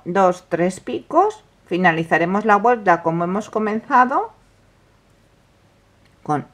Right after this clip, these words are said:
dos varetas en un punto, dos varetas en el otro, punto de cadena, salto uno, una y otra vareta.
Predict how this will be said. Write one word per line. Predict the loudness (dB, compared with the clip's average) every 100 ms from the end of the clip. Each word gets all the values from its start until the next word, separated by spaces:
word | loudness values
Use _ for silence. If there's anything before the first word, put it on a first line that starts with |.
| -10
dos | 0 0 2
varetas | 2 2 0 -2 -2 -6
en | -8 -4 -2
un | -4
punto, | -6 -6 -6 -4 -2
dos | -2 -2
varetas | -2 -2 -2 -4 -4 -8
en | -4
el | -4 -2
otro, | -4 -4 -6 -6 -12 _ _ _ _ _ _ _ _ _ _ _ _ _
punto | -2 -2 0 -2
de | -2 2
cadena, | 2 2 0 -2 -2 -6 _ _ _
salto | 0 2 2 0 -2
uno, | -2 -2 -2 -2 _ _ _ _ _ _ _ _ _
una | -4 -2 0 -2 -2 -6 _ _ _ _ _ _ _ _ _ _ _ _ _ _ _ _ _ _ _ _ _ _ _ _ _ _ _ _ _ _ -10
y | -8 -8 _
otra | -2 -2 -2 -10 -10
vareta. | -12 -16 -18 -20